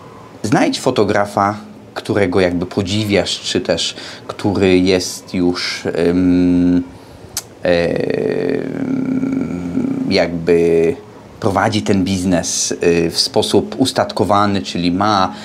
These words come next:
y, te śluby, podoba ci się jego portfolio,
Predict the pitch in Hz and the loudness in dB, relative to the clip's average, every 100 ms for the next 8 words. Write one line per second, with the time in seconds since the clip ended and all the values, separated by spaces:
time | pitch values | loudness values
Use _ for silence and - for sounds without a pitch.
0 | - - 90 87 87 - 82 - 117 113 | -16 -6 2 2 2 0 -2 0 2 2
1 | 95 101 95 - 113 120 110 - - 90 | 4 4 4 2 0 2 0 0 -4 0
2 | 90 - - - - 104 98 90 90 | 0 0 -4 -8 -2 0 0 0 -2